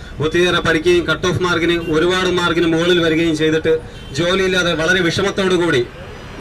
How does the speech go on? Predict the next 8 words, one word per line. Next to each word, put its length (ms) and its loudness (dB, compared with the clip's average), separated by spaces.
പൊതുജനങ്ങളുടെ 520 0
മുമ്പിൽ 280 0
നിന്നാപാത്രമായിട്ട് 840 0
നിൽക്കേണ്ടുന്ന 400 2
ഒരവസ്ഥ, 300 -2
അത് 120 0
വളരെയേറെ 440 0
മോശകരമായിട്ടൊരവസ്ഥയാണ്. 1080 0